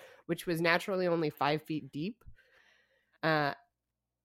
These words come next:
once the dam was built, it actually helped raise the water level. They had access to more water.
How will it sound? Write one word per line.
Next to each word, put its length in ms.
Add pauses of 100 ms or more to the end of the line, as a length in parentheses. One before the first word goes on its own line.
once 260
the 360
dam 360
was 120
built, 220
it 60
actually 260
helped 240
raise 240
the 80
water 300
level. 520 (260)
They 60
had 120
access 380
to 100
more 140
water. 460